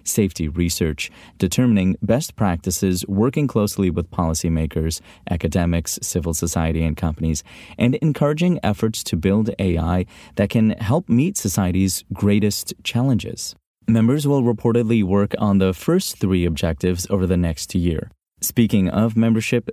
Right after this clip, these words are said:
the announcement outlines the necessary qualifications to join,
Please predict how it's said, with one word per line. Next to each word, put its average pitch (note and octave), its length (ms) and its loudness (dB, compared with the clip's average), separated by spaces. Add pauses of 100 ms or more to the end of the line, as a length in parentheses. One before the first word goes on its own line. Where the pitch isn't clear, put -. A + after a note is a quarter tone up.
the G#2+ 200 2
announcement C#3 500 0
outlines G2+ 560 2
the F2+ 220 0
necessary F#2 600 0
qualifications D#2+ 920 -2
to - 120 -6
join, D2+ 420 -2